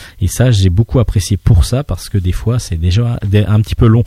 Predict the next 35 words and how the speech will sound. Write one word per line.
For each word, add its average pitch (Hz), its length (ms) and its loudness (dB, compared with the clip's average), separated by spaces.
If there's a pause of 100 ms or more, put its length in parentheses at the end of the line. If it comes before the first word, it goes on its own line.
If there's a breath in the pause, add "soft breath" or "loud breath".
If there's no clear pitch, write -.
(340 loud breath)
de 101 60 4
comprendre 98 720 2
les 92 60 2
tenants, 104 280 2
les 98 160 2
aboutissants. 92 440 -4
Là, 120 300 2
on 104 160 2
est 101 100 0
tout - 120 -4
de - 60 -6
suite 131 180 -4
mis 127 140 0
dedans. 110 340 -2 (360 loud breath)
C'est - 280 -2
assez 123 240 4
simple, 127 400 0
c'est 113 100 -4
assez... 98 400 0
Euh, 85 220 0 (560 loud breath)
voilà, 101 260 0 (240)
pas 117 140 2
basique, 117 440 0
mais 107 140 4
voilà, 101 220 2
il 117 80 0
y 95 40 2
a 90 40 2
des 98 160 2
méchants, 101 280 0
il 120 60 0
y 104 40 2
a - 20 2
des 107 160 2
gentils. 110 500 -2